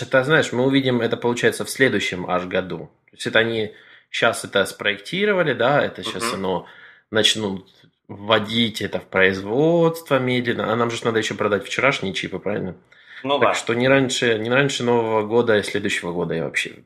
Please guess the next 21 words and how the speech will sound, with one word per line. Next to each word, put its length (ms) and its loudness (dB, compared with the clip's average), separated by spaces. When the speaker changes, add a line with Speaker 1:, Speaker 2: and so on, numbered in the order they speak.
Speaker 1:
так 180 -20
Speaker 2:
Ну, 300 -2
меня 540 -2
тут 180 -10
три 140 0
момента 460 -2
интересуют. 720 -8
А, 500 0
первый, 440 4
что 640 -4
младшие 580 2
вот 180 -6
это 600 -4
из, 300 -8
а, 340 0
Big 160 -2
Little, 460 0
младшие 440 2
чипы 280 -2
остались 400 2
предыдущими, 880 0